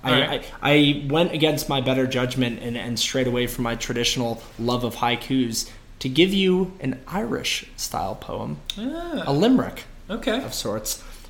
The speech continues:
Speaker 1: And, uh, this one is dedicated to, uh,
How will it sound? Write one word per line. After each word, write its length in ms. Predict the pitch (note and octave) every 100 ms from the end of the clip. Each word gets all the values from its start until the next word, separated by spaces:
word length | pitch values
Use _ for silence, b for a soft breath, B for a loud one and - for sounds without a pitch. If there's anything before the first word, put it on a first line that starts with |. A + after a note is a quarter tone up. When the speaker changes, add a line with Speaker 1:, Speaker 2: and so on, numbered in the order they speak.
| -
Speaker 1:
And, 400 | C#3 C3+ C3+ C3+ C3+
uh, 320 | C3 B2+ B2
this 160 | D3 C#3
one 120 | D#3
is 100 | C3+
dedicated 640 | B2+ B2+ C3+ C#3+ C#3 E3 -
to, 500 | A#2+ A#2 A#2+ - A#2
uh, 420 | A2 G#2+ G#2+